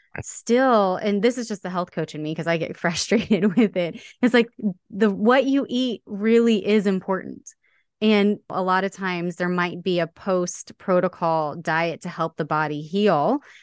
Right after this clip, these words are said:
Speaker 2: but then you still have to, what are you doing long-term? And then,
Speaker 1: Mm-hmm.
Speaker 2: you know,
Speaker 1: That's
Speaker 2: how, what
Speaker 1: true.
Speaker 2: are you doing to reduce the toxins you're exposed to? Like, we can't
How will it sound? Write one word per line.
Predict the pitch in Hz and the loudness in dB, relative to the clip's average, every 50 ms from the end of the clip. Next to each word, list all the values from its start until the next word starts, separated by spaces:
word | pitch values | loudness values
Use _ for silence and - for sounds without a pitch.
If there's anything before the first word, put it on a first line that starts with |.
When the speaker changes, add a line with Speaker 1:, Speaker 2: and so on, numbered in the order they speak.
| _ _ | _ _
Speaker 2:
but | 214 208 - | -4 0 2
then | 208 202 196 | 2 2 2
you | 185 185 | 2 0
still | - - 202 196 | 0 -2 -2 -2
have | 196 196 196 - - | -2 -2 -4 -6 -6
to, | - 202 180 170 170 - | -6 -4 -4 -2 -4 -6
what | - 185 202 214 | -4 -4 -2 -2
are | 254 269 | 0 0
you | 277 262 | 0 0
doing | - 214 208 196 190 180 175 | 0 0 0 0 0 -2 -2
long-term? | 165 160 156 156 151 - 175 190 226 190 - - 156 - _ _ _ _ _ _ _ _ _ _ _ _ _ _ _ _ _ _ | -4 -4 -6 -8 -8 -8 -6 -4 -4 -4 -4 -8 -12 -14 _ _ _ _ _ _ _ _ _ _ _ _ _ _ _ _ _ _
And | 190 190 190 190 | 0 2 4 4
then, | 196 196 196 190 190 190 190 | 4 4 4 4 2 2 2
Speaker 1:
Mm-hmm. | - | 2
Speaker 2:
you | 202 196 | 0 0
know, | 185 180 175 185 | 0 0 0 -2
Speaker 1:
That's | 180 180 | -2 -2
Speaker 2:
how, | 185 | -4
what | 185 190 196 202 | -2 0 0 2
Speaker 1:
true. | 208 214 | 2 0
Speaker 2:
are | |
you | 208 196 185 160 | 0 -2 -4 -6
doing | 180 185 180 175 180 | -6 -6 -6 -6 -8
to | - 170 | -8 -8
reduce | 160 160 147 165 160 160 - | -8 -6 -6 -6 -6 -6 -6
the | - 165 | -8 -10
toxins | 160 - 180 196 - - - 269 240 226 180 | -6 -2 0 0 0 0 0 0 2 2 2
you're | 165 147 | 0 -2
exposed | 139 - - - - - - - - - - | -4 -6 -12 -12 -12 -10 -8 -8 -8 -6 -2
to? | 170 175 | 0 0
Like, | 180 180 - | 0 0 0
we | 226 | -4
can't | 226 - 359 339 277 - | -2 0 0 0 0 -2